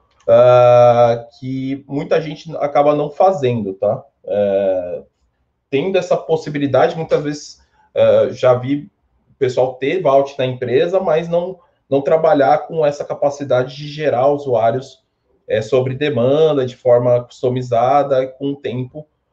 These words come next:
pra você ser compliance, né, em termos de, de usuários nominais e tudo mais, tá? E ter uma certa segurança também, controle a nível de acesso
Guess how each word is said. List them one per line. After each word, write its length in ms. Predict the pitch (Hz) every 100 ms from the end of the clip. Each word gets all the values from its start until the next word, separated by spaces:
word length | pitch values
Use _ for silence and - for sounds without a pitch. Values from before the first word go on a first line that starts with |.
| _ _
pra 180 | 120 120
você 1300 | 120 127 127 - 120 120 120 123 120 120 117 113 107 - _ _ _
ser 280 | _ 135 127
compliance, 720 | - 202 120 127 151 160 -
né, 260 | 107 110 127
em 100 | 120
termos 280 | 120 120 117
de, 380 | 113 110 98 87
de 140 | 110
usuários 380 | 110 110 107 -
nominais 560 | 123 127 107 104 117
e 100 | -
tudo 160 | _ 127
mais, 340 | 123 - -
tá? 340 | _ 95 123 - _ _ _
E 120 | 107
ter 140 | 104
uma 200 | 156 170
certa 260 | 185 165 -
segurança 540 | - 165 165 147 -
também, 360 | - 127 139 156
controle 720 | - 151 - 147 165 165 131
a 80 | 117
nível 260 | 123 127 127
de 100 | 123
acesso 680 | 127 - 117 120 - 147